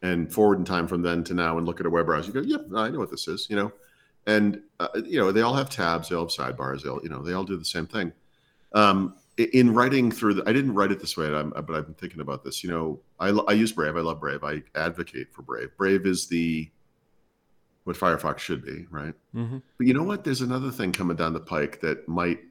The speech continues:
Speaker 1: replace Brave, and that's DuckDuckGo, right? And those guys are well known.
Speaker 2: Yeah.
Speaker 1: Uh, they have a good reputation. They've been advertising on T V that, I don't know in your area, but I, they, they're on billboards in my area. You know,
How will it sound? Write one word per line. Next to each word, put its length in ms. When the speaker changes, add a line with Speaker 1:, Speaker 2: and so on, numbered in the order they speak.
Speaker 1:
replace 480
Brave, 500
and 120
that's 480
DuckDuckGo, 640
right? 260
And 140
those 260
guys 580
are 240
well 240
known. 400
Speaker 2:
Yeah. 160
Speaker 1:
Uh, 140
they 220
have 280
a 100
good 240
reputation. 720
They've 340
been 260
advertising 500
on 140
T 160
V 140
that, 160
I 40
don't 100
know 120
in 60
your 200
area, 260
but 140
I, 140
they, 120
they're 160
on 140
billboards 580
in 60
my 180
area. 460
You 120
know, 200